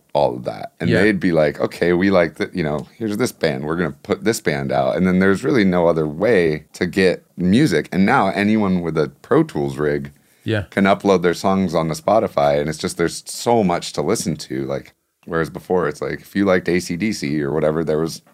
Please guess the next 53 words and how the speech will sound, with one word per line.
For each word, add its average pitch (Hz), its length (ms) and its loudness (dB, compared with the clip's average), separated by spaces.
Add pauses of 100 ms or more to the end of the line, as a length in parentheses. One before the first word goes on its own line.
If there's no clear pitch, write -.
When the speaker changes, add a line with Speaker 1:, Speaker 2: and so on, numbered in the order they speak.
(120)
Speaker 1:
twenty 87 340 -4
bands 85 380 2
that 69 120 0
you 76 100 -2
might 78 200 0
like 80 280 2
other 78 160 0
than 76 160 -2
that. 82 240 0
And 82 100 -4
then 76 100 -2
that 85 120 -4
was 71 100 -4
it. 104 220 -2 (260)
Speaker 2:
Yeah. 104 300 -2 (180)
Speaker 1:
You 92 80 0
know? 78 240 -4 (540)
Speaker 2:
Yeah. 98 380 -2 (220)
It, 135 200 2
it 123 160 -4
meant 123 200 0
so 123 120 0
much 110 160 -2
more 101 220 -4
to 92 140 -8
be, 90 180 -6
like, 82 260 -4
in 98 140 -6
a 90 60 -4
location. 80 760 -8 (260)
Whereas 95 280 -2
now, 85 480 -6
if 87 300 -8
you 87 80 -6
have 82 160 -8
an 80 80 -8
internet 80 320 -8
connection, - 400 -12
it - 80 -12
doesn't - 260 -12
matter. - 400 -8
You - 80 -14
can - 180 -16
have 80 300 -12
access - 400 -10
to 82 100 -8
all 80 100 -6
the 85 80 -10
latest 82 340 -12
and 92 100 -10
greatest. 50 400 -10
Speaker 1:
Yeah, 85 280 4 (140)
totally. 69 440 -2